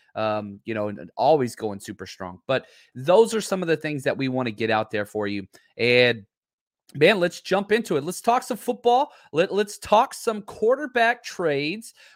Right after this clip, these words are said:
We're going to end this, uh, kind of podcast talking N F L draft as we do every time for the next couple of months, highlighting a couple other corners that I want you guys to kind of spend some time with and see what your thoughts are on there.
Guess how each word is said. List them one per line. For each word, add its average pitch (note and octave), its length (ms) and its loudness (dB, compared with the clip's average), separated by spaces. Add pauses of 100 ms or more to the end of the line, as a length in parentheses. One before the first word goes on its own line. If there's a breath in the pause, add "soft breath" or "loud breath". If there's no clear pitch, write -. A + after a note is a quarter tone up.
We're E3 140 -2
going G3 280 0
to G3 240 -6 (100)
end A#3 420 -4
this, F3 600 -4
uh, A2 160 -10
kind F3 160 -4
of D#3 80 -2
podcast F3 520 2
talking E3+ 300 -2
N D#3+ 140 -2
F D#3 120 -6
L D#3+ 80 0
draft C#3 380 0
as C3 140 -16
we C3+ 80 -4
do C#3 320 -6 (260 soft breath)
every C3+ 240 0
time C#3 300 -4
for C3+ 100 -18
the B2+ 100 -6
next B2 220 -6
couple B2+ 320 -2
of A2 60 -6
months, A2+ 340 -6 (200 soft breath)
highlighting F#3 640 4
a B2 40 -10
couple F3 280 0
other D#3+ 160 -2
corners D3 560 -8 (220 soft breath)
that C#3 140 2
I C#3 60 2
want D3+ 340 -4
you D3 200 -8
guys C3 400 0
to B2+ 80 -12
kind C3+ 180 -8
of A#2+ 60 -12
spend C#3+ 220 -12
some - 140 -14
time B3 320 -6
with C#3 260 -4 (220 soft breath)
and C#3+ 120 -6
see A3 160 -10
what G3+ 200 -4
your C3 100 -6
thoughts C3 360 -2
are G#2 200 -4
on F2 160 -12
there. E2+ 160 -20